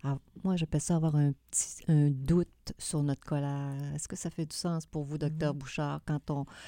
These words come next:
Speaker 1: la personnalité limite, euh, euh, comment dire, tombe dans le piège de la,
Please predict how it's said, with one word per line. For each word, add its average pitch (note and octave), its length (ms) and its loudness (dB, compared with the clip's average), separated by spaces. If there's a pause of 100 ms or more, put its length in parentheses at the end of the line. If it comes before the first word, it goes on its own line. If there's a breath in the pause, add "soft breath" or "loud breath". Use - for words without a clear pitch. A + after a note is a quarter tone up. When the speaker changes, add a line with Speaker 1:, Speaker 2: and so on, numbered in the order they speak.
(200 loud breath)
Speaker 1:
la D3 120 -2
personnalité D#3 1000 -2
limite, D#3 500 -2
euh, C#3 180 -2 (340)
euh, - 800 -14 (680)
comment E3 220 0
dire, E3 220 -4
tombe F3 260 -2
dans D#3+ 140 2
le D3+ 60 0
piège E3 680 0
de D3+ 120 2
la, C3+ 480 -2